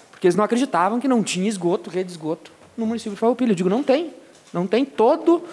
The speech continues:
o esgoto proveniente dos prédios, dos, das, dos domicílios, ele vai pra uma fossa e essa fossa devolve pra natureza.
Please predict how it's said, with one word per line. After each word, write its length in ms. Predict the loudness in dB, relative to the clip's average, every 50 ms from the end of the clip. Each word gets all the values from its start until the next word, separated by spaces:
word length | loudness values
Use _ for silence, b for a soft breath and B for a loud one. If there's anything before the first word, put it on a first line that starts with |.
| B B B B B
o 260 | 2 2 4 2 2 0
esgoto 580 | -2 -2 2 2 2 2 2 0 -4 -10 -10 -10 b b b b b b b b b b _ _
proveniente 500 | -2 0 0 0 0 0 -2 -2 -4 -6
dos 160 | -8 -8 -8
prédios, 640 | -4 0 2 4 4 4 4 2 0 -2 -10 -12
dos, 240 | -14 -14 -16 -14 -6
das, 240 | -6 -4 -4 -6 -10
dos 160 | -10 -6 -4
domicílios, 580 | -2 -2 -2 -2 -4 -2 -4 -2 -2 0 0 0
ele 140 | -2 -2
vai 220 | 0 0 0 0 0
pra 100 | -2 -2
uma 160 | 0 0 -2
fossa 460 | 0 2 2 2 2 2 2 0 2
e 40 | 2
essa 220 | 2 2 2 0
fossa 300 | 2 2 2 2 2 0
devolve 340 | 0 2 2 4 4 4 2
pra 80 | 2 2
natureza. 440 | 2 4 4 4 6 4 4 0